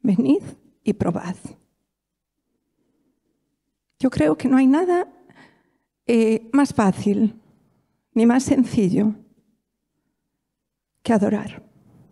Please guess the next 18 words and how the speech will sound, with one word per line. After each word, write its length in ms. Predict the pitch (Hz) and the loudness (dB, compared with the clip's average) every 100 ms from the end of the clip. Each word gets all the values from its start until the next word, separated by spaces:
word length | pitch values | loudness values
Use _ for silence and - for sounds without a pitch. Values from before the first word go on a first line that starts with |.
| _ _ _ _ _ _ _ _ _ _ _ _ _ _ _ _ _ _ _ _ _ _ _ - | _ _ _ _ _ _ _ _ _ _ _ _ _ _ _ _ _ _ _ _ _ _ _ -12
Aquí 220 | 180 277 | -6 -2
podéis 400 | 226 202 196 - | 0 2 0 -2
estar 220 | 208 220 | -4 0
en 100 | 196 | 0
silencio, 760 | 214 240 262 311 - 339 349 - _ _ _ _ _ _ _ _ _ _ _ _ _ _ _ _ - | 0 0 0 0 0 -2 -4 -10 _ _ _ _ _ _ _ _ _ _ _ _ _ _ _ _ -2
podéis 340 | 202 202 208 | 0 2 2
leer 260 | 208 208 214 | 2 2 0
la 140 | 196 | 0
palabra 320 | 202 196 202 | 2 2 2
de 140 | 208 202 | 2 2
Dios, 720 | 254 285 302 294 - - - _ _ _ _ _ _ _ _ _ _ _ _ _ _ _ _ _ _ _ _ _ | 4 4 2 -4 -14 -16 -20 _ _ _ _ _ _ _ _ _ _ _ _ _ _ _ _ _ _ _ _ _
podéis 340 | - 196 196 185 | -2 0 2 2
rezar 360 | 190 185 214 | 0 2 2
un 100 | 190 | 2
rosario, 680 | 190 196 254 277 311 294 311 - _ _ _ _ _ | 0 -2 0 0 2 2 0 -6 _ _ _ _ _
todo 200 | - 262 | -2 2
en 100 | 240 | 2
silencio. 680 | - 214 180 185 - - | 0 0 0 0 -4 -10